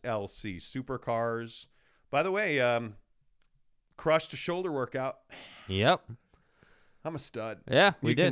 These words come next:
Speaker 1: can, you can see that on Twitter as well. Switch gears for James Knight's sanity and talk a little hoop.
Speaker 2: Mm-hmm.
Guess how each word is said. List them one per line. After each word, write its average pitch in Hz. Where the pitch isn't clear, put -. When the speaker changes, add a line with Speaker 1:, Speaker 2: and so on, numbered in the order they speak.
Speaker 1:
can, 151
you 139
can 139
see 135
that 117
on 104
Twitter 101
as 87
well. 123
Switch 196
gears 180
for 135
James 147
Knight's 143
sanity 127
and 95
talk 120
a 131
little 110
hoop. 107
Speaker 2:
Mm-hmm. 117